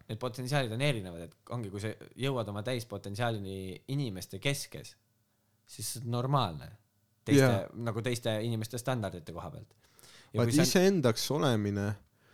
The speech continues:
Speaker 2: on nagu võitlus.
Speaker 1: Jaa, sest sa
Speaker 2: Sa,
Speaker 1: kogu aeg
Speaker 2: sa
Speaker 1: kompad piire ja sa
Speaker 2: ja
Speaker 1: üritad
Speaker 2: sa
Speaker 1: leida seda
Speaker 2: kompad
Speaker 1: rada.
Speaker 2: piire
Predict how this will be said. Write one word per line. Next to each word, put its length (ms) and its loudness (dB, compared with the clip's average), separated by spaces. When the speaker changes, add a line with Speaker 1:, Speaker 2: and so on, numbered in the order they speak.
Speaker 2:
on 180 4
nagu 240 2
võitlus. 680 2
Speaker 1:
Jaa, 180 -2
sest 180 -2
sa 60 -2
Speaker 2:
Sa, 100 4
Speaker 1:
kogu 160 4
aeg 80 4
Speaker 2:
sa 160 8
Speaker 1:
kompad 240 2
piire 400 0
ja 140 -6
sa 80 -2
Speaker 2:
ja 60 -4
Speaker 1:
üritad 240 6
Speaker 2:
sa 0 -
Speaker 1:
leida 0 -
seda 220 4
Speaker 2:
kompad 340 6
Speaker 1:
rada. 220 4
Speaker 2:
piire 220 6